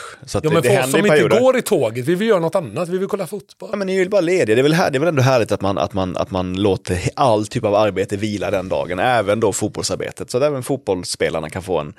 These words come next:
Speaker 1: en röd
Speaker 2: Jag tycker
Speaker 1: dag.
Speaker 2: inte vi ska kalla det för arbete, utan det där är en hobby och ett privilegium som de har att få spela för oss då som ligger bakis där hemma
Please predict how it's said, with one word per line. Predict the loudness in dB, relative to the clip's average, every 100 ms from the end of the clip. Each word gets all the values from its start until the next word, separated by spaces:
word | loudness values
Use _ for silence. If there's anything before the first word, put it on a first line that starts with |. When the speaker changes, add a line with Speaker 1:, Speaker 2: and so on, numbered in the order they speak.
| -10
Speaker 1:
en | -4 0
röd | 0 -2
Speaker 2:
Jag | -4
tycker | -2
Speaker 1:
dag. | -2
Speaker 2:
inte | -4
vi | -6
ska | -8 -8
kalla | -8 -10
det | -10
för | -10
arbete, | -10 -12 -14 -16 -18
utan | -16 -16
det | -14
där | -12 -10 -10
är | -12
en | -8
hobby | -10 -10 -16 -18 _ _ _ _ _ _ _ _ -18
och | -14 -16
ett | -12
privilegium | -12 -8 -8 -8 -10 -10 -10
som | -10 -10
de | -8
har | -8 -8
att | -12
få | -14
spela | -14 -12 -12 -14
för | -14 -14
oss | -12 -14
då | -14 -16
som | -16 -18
ligger | -20 -20 -20 -20 _ _ _ _
bakis | -10 -10 -14 -14
där | -12
hemma | -12 -12